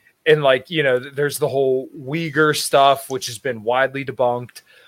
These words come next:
Um, the idea that China is, um, you know, just gonna be some global power is just, it's so silly when you read a book about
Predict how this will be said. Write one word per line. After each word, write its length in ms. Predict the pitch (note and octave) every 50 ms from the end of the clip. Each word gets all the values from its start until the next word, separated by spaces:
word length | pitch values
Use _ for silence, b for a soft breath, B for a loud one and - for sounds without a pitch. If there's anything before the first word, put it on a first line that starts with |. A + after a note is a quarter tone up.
| b b b b -
Um, 600 | C#3 B2+ B2 A#2 A2+ A2+ G#2+ G#2 G2+ G2+ A2+ - _ _ -
the 240 | D#3 C3 D#3+ F3 E3+
idea 380 | D#3 D3+ D3+ - D3 D3 D3
that 300 | A#2 C3+ C3 C3 - _ -
China 800 | - - - C#3+ C#3 C#3+ C#3+ C#3 C#3 C3+ C3+ C3+ C3+ C3 C3+ - -
is, 400 | C#3+ B2 B2+ A#2+ A2+ G#2 - C3
um, 320 | A#2 G#2+ G#2 G#2 A2 A#2 D3
you 100 | C#3+ B2+
know, 40 | A#2
just 160 | A2 - -
gonna 80 | C#3+
be 60 | - -
some 160 | - C3 B2
global 380 | - A2+ A#2+ B2+ B2 - A#2+
power 720 | - - - A2+ A2+ A2+ A#2 A#2+ A#2 A#2+ A#2+ A#2+ A#2 A#2+
is 280 | - C3 B2 A2+ A2 -
just, 300 | - - A#2+ - - B B B B B B B
it's 140 | B - -
so 100 | D#4+ E4
silly 420 | B3 - - - A#3 B3 G3+ D#3+ D3+
when 180 | C3+ D3 C#3+
you 120 | C#3+ C#3 C3
read 380 | B2+ A#2+ B2 D3 F3 F#3 D#3+
a 60 | -
book 340 | - - - C#3+ D#3 D3+ -
about 220 | - B2 G#2+ G#2+